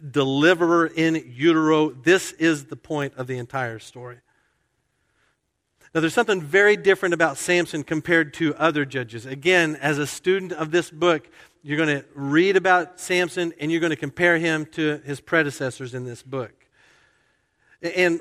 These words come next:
one of the great differences between Samson and the other judges is this. The other judges were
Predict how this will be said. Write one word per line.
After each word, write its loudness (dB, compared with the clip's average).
one 2
of 2
the 2
great 0
differences 2
between -2
Samson 0
and -4
the -2
other 2
judges -2
is -6
this. -6
The 0
other 2
judges 0
were 0